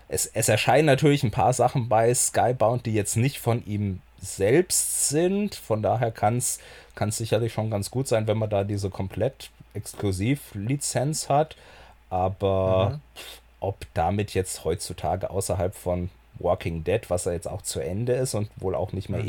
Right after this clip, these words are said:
Speaker 1: ewig so, so der Goldesel sein wird, ähm, weiß
Speaker 2: Ja, die
Speaker 1: nicht.
Speaker 2: Fernsehserie ist ja scheinbar auch ein bisschen am Krepieren, also hängt da so ein
Speaker 1: Mhm.
Speaker 2: bisschen in den Seilen drin. Ähm, meiner Meinung nach ist halt Robert Kirkman seine beiden,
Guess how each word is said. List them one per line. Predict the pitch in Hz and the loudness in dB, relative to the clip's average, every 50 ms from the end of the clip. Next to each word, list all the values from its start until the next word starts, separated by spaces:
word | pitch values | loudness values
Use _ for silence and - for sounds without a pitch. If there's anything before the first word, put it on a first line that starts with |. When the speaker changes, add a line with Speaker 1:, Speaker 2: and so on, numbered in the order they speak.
| 104 110 | -2 0
Speaker 1:
ewig | 120 131 131 - - | 2 2 0 0 -2
so, | - 117 120 123 135 139 147 156 - - - - - - - - - | -2 2 4 6 8 8 8 6 6 2 -14 -14 -14 -14 -16 -16 -12
so | - 95 90 101 113 | -10 -6 -2 0 4
der | 117 120 117 | 4 4 4
Goldesel | 120 101 101 123 131 - - 120 127 127 131 139 139 | 6 6 4 4 4 0 -2 -2 0 2 2 0 0
sein | 123 110 92 107 123 127 120 113 | 2 0 0 0 2 0 0 2
wird, | 113 120 123 127 127 - - - - - - - | 4 4 6 4 2 0 -4 -14 -14 -14 -10 -8
ähm, | 85 90 90 90 92 92 95 - - - - - - - _ _ _ _ _ _ _ - - - _ _ - - - - - - | -6 -4 -4 -2 -4 -4 -6 -8 -16 -20 -20 -20 -20 -20 _ _ _ _ _ _ _ -20 -20 -20 _ _ -20 -20 -20 -20 -14 -6
weiß | 76 80 87 98 - - - | -4 -4 -2 -2 -4 -4 -4
Speaker 2:
Ja, | 107 | -2
die | - | -2
Speaker 1:
nicht. | 98 98 | 0 0
Speaker 2:
Fernsehserie | - 113 113 120 123 127 135 143 147 135 147 147 | 0 0 0 0 -2 0 4 4 4 4 4 2
ist | 139 135 - | 2 2 2
ja | 147 | 2
scheinbar | 135 - - 143 139 135 123 | 2 4 2 2 2 2 2
auch | 123 147 156 | 2 2 0
ein | 151 123 | 2 0
bisschen | 117 110 113 107 | 0 0 2 0
am | 104 104 107 | 0 -2 -2
Krepieren, | - - - - - - - - 120 117 127 131 | -4 -6 -8 -6 -6 -8 -4 -2 -2 -2 -2 -2
also | 117 110 104 101 | -4 -4 -4 -4
hängt | 92 110 113 98 98 | -4 -4 -4 -2 -2
da | 113 107 | -2 0
so | 104 104 | 0 0
ein | 101 101 | -2 -2
Speaker 1:
Mhm. | 98 | -2
Speaker 2:
bisschen | 107 - - 113 107 | -4 -4 -4 -6 -6
in | 104 101 | -6 -4
den | 104 104 101 101 | -4 -4 -6 -6
Seilen | 101 - 104 101 104 113 117 113 | -6 -6 -6 -6 -6 -6 -6 -8
drin. | - - 120 123 135 135 - - - - - - - - - - | -8 -8 -6 -6 -6 -6 -8 -10 -12 -12 -12 -12 -14 -16 -14 -4
Ähm, | - - 117 117 117 113 113 113 113 113 113 117 113 117 - - - _ - - - - _ _ - | 2 6 8 8 8 8 6 2 -2 -2 -4 -4 -6 -8 -10 -16 -20 _ -20 -20 -20 -20 _ _ -6
meiner | - 113 117 131 147 160 151 | 0 2 2 4 4 4 4
Meinung | 143 143 139 139 139 135 | 4 4 4 4 4 4
nach | 131 131 131 131 | 4 2 2 2
ist | 131 123 - - | 2 0 2 4
halt | 131 123 120 113 - | 4 4 4 2 -2
Robert | 104 120 120 131 147 135 - | -4 -2 2 2 2 2 2
Kirkman | - 131 135 151 - 147 139 135 | 0 0 0 0 2 0 -2 0
seine | 127 120 120 117 117 110 | 2 2 2 2 0 -2
beiden, | - - - 131 127 127 123 131 127 123 123 123 123 123 | -4 0 2 2 4 4 2 0 -2 -4 -4 -4 -6 -8